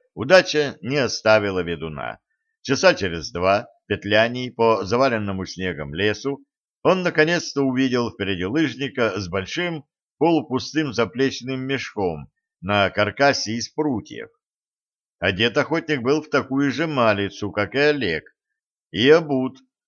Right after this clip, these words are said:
в такие же высокие меховые сапоги. Вот только в руках сжимал копьё с костяным наконечником, да на поясе не болталось ничего, кроме короткого ножа в замшевых ножнах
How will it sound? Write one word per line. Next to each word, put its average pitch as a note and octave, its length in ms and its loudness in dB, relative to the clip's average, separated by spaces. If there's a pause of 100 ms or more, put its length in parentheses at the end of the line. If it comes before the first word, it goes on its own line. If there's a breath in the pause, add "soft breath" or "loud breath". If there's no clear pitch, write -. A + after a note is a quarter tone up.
в - 80 -20
такие A2+ 480 0
же C#3 140 0
высокие A2+ 600 -2
меховые A#2 520 -4
сапоги. A2+ 560 -6 (800)
Вот F#2+ 160 -2
только A2+ 300 2
в G#2+ 80 -2
руках A#2+ 500 0 (440)
сжимал A2+ 560 0
копьё G#2+ 580 0
с - 120 -8
костяным G#2+ 520 -4
наконечником, G2 920 -4 (440)
да B2+ 180 4
на E3+ 120 6
поясе A2 560 -2
не G#2+ 120 -2
болталось B2 600 0
ничего, C3+ 800 -6 (220)
кроме D#3 320 0
короткого A#2+ 560 0
ножа B2 420 2
в G2+ 80 -8
замшевых C#3 600 0
ножнах G#2 640 -4